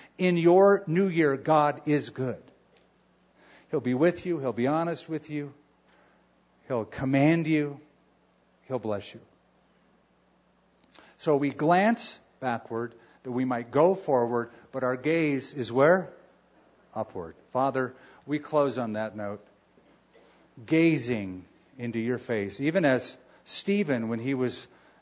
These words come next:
actually dying and being martyred and pelted with stones, he had his gaze fixed upward and said, "Look, I see Jesus seated at the right hand of God."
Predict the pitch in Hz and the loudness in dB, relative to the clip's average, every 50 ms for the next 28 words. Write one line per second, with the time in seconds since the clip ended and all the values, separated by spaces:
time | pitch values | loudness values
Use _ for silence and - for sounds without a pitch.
0 | _ - 139 143 156 156 - - - 165 165 165 156 143 110 143 147 147 143 135 | _ 0 2 2 2 0 -2 -6 -4 -2 -2 -2 -2 0 0 2 2 2 2 2
1 | 127 117 104 104 104 104 101 101 131 135 135 131 127 135 143 147 147 131 127 113 | 0 0 -2 -6 -8 -8 -6 -4 -2 -2 -2 2 4 4 4 4 4 2 -2 -4
2 | 104 107 104 101 - - 139 143 143 - 143 120 117 127 127 123 - - 156 147 | -4 -6 -8 -10 -6 -6 -4 -4 -6 -8 -10 -8 -8 -8 -8 -8 -4 -2 0 0
3 | 143 135 127 123 - - - - - - _ - - 175 170 156 160 165 160 156 | 2 0 -2 -4 -8 -14 -20 -20 -20 -20 _ -8 -4 -4 -2 0 0 2 2 0
4 | 135 123 123 - - 160 170 190 202 196 170 143 139 139 135 - - - - - | 0 -4 -4 0 2 4 6 6 8 6 6 4 2 0 -2 -6 -10 -4 2 2
5 | 175 180 180 - - - - - - _ _ _ _ _ _ - 196 190 - - | 2 2 2 -2 -10 -10 -12 -16 -20 _ _ _ _ _ _ 2 2 2 2 2
6 | 135 123 113 101 90 - 87 - - _ _ _ _ _ _ _ _ _ _ _ | 2 2 2 0 -2 -8 -14 -20 -20 _ _ _ _ _ _ _ _ _ _ _
7 | _ _ _ _ _ - 131 123 - 160 160 139 135 143 170 202 208 208 - - | _ _ _ _ _ -10 -10 -4 0 0 0 0 2 4 6 4 4 2 -2 -4
8 | 170 165 175 185 180 180 - - - - 185 170 170 170 123 117 151 165 175 165 | -4 -2 -2 -2 -2 -4 -6 -6 -4 -2 0 0 0 -2 -2 -2 0 0 0 0
9 | 147 - - 131 113 104 - - - - - 190 180 160 147 135 135 135 - 131 | 0 -2 -4 -6 -6 -8 -10 -12 -10 -6 -2 -2 0 0 0 2 0 0 0 0
10 | 123 120 127 135 139 120 120 123 123 120 117 110 98 90 101 92 87 82 80 87 | 0 0 0 0 0 -2 -4 -6 -6 -6 -6 -6 -8 -8 -8 -8 -8 -8 -12 -16
11 | 85 | -18